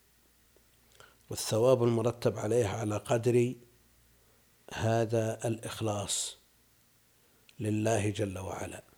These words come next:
بقدر إحراص-، إخلاص العمل يكون عظم ثوابه،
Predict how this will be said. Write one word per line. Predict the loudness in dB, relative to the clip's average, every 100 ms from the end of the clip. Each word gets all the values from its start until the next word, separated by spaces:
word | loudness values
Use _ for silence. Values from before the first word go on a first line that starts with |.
| _ _ _ _ _ _ _ _ _ -12
بقدر | -6 0 2 2 0
إحراص-، | -6 -2 0 0
إخلاص | -4 -6 -2 0 0 -2
العمل | -2 2 4 4 2 -6 -20 _ _ _ _ _ _
يكون | -8 -2 2 4 4 2 0
عظم | 0 0 0 -2
ثوابه، | -6 -8 -8 -10 -12 -14